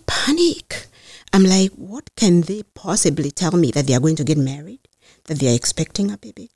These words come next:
What?" So we go to dinner, and it is the boyfriend who talks.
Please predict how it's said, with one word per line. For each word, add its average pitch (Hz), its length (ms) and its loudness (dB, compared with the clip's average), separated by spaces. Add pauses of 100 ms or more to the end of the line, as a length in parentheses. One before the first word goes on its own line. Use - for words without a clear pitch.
(200)
What?" - 420 -6 (800)
So 226 220 6
we 202 100 8
go 202 200 6
to - 120 0
dinner, 147 380 0 (1040)
and 190 420 6
it 190 140 2
is 175 140 2
the 180 100 2
boyfriend 190 600 2
who 170 180 2
talks. - 460 -4